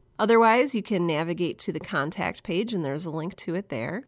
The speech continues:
Or you can even go out to the Right Now podcast Facebook page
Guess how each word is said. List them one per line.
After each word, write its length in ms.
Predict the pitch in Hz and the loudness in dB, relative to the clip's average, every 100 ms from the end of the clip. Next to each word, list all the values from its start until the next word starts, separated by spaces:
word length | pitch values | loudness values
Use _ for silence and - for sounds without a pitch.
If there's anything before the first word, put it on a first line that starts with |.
| _ | _
Or 260 | 302 370 349 | 2 4 6
you 140 | 330 | 4
can 180 | 320 302 | 2 0
even 300 | 269 285 302 | 0 0 2
go 180 | 285 262 | 4 6
out 300 | 254 254 - | 4 2 -4
to 260 | - 247 | -2 0
the 120 | 233 | 2
Right 200 | 226 233 | 2 0
Now 140 | 254 240 | 2 -2
podcast 680 | 240 240 233 262 233 - | 0 0 0 -2 -2 -2
Facebook 480 | - 208 - - 156 | -2 -2 0 -6 -6
page 640 | - 175 90 - - - | -10 -10 -10 -10 -14 -18